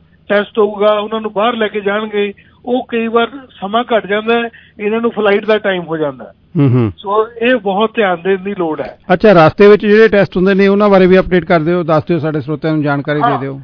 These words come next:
Speaker 2: ਹੂੰ।
Speaker 1: ਰਸਤੇ ਦੇ ਵਿੱਚ ਜਦੋਂ ਦੁਬਈ ਉਤਰਨਾ, ਉਹਨਾਂ ਨੇ ਟੈਸਟ ਕਰਨਾ ਹੈ, ਆਰ ਟੀ ਪੀ ਸੀ ਆਰ ਟੈਸਟ, ਇਹ ਰੈਪਿਡ ਪੀ ਸੀ ਆਰ ਜਿਹਦਾ,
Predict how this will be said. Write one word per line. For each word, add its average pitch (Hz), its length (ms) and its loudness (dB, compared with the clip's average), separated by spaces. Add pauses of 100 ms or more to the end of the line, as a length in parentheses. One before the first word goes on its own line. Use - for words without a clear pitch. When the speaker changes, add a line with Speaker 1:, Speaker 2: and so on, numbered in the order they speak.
Speaker 2:
ਹੂੰ। 117 220 -10 (180)
Speaker 1:
ਰਸਤੇ 277 400 -2
ਦੇ 277 140 -2
ਵਿੱਚ 285 300 -6
ਜਦੋਂ 247 560 -2
ਦੁਬਈ 190 300 0
ਉਤਰਨਾ, 240 500 0
ਉਹਨਾਂ 247 240 -2
ਨੇ 262 140 -2
ਟੈਸਟ 220 300 -4
ਕਰਨਾ 214 300 -4
ਹੈ, 226 60 0
ਆਰ 220 260 -2
ਟੀ 220 160 -8
ਪੀ 208 180 -10
ਸੀ 208 140 -6
ਆਰ 208 120 0
ਟੈਸਟ, 202 300 -6 (440)
ਇਹ 175 160 -2
ਰੈਪਿਡ 202 320 0
ਪੀ 196 200 -8
ਸੀ 190 120 -6
ਆਰ 196 220 0
ਜਿਹਦਾ, 208 440 -2